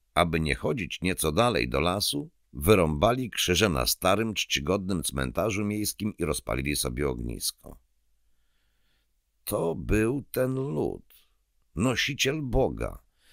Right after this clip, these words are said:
tak idealizowany przez inteligencję, tak łacno plugawiący ołtarze. Co on uczyni bez uzdy? W liście z dnia dziewiątego marca Macnie wpisał:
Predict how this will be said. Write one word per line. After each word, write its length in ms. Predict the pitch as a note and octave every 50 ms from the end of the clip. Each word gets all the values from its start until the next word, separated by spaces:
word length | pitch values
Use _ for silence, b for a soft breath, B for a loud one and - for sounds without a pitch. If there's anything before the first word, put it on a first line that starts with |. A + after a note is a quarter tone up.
| b b b b b
tak 340 | - C3 C#3 C3+ - - -
idealizowany 840 | B2+ A#2 A2+ A#2+ A#2 A#2 A#2+ B2 A2+ G#2+ A2+ G#2 A2 B2+ C3+ C#3 C3
przez 280 | - - C3 A#2+ -
inteligencję, 960 | C3+ B2+ A2+ - A#2+ A#2+ B2 A#2 A#2 B2 A2 D#2+ C2 - - - G1+ G1+ G1+ G1+ G1+ - _ _ _ _ _ _ _ _ -
tak 320 | - G2+ G2+ - - -
łacno 600 | D2 D2 F2+ A#2 B2+ C3 - - - A2+ B2 B2 B2
plugawiący 880 | - - G2+ G2+ F#2+ F#2+ F2+ D#2+ F2 G2+ G2+ A2 G#2+ - - G2+ G#2+
ołtarze. 760 | G#2+ G#2+ F#2 - F2 D2+ A1+ G#1+ G#1+ A1 G1+ G1+ - - - - _ _ _ _ _ _ _ _ _ _ _ _ _ _ _ _ _ _ _ _ _
Co 320 | - - - - - - _ -
on 240 | F2 E2 D#2+ E2 E2 -
uczyni 480 | - C2+ C2 - - - B1 B1+ B1 A#1+
bez 300 | A1+ A#1 B1+ A#1+ A#1 - _ -
uzdy? 540 | - A#1+ A1+ A1 G#1+ G#1 G1+ G1+ G1+ G1+ G1+ - _ _ _ _ _ _ _ _ _ _ _ _ _ _ _ _ _ _ _ _ _ _ _ _ _ _ _ _ _ _ _ -
W 100 | D2 -
liście 440 | - A#2+ C#3+ C#3 - - - D3+ D3
z 120 | A2 D2
dnia 260 | C2 D2 D#2 E2+ G2+
dziewiątego 580 | G#2 D#2+ D#2+ C#2 D2 C2+ B1+ - G2 G2 E2 D#2
marca 400 | C2 B1+ D2 D2+ D2+ - - F#2
Macnie 440 | C#2+ B1+ B1+ - - - - C#2 C#2
wpisał: 540 | - - - A1 - - - C#2 C#2 -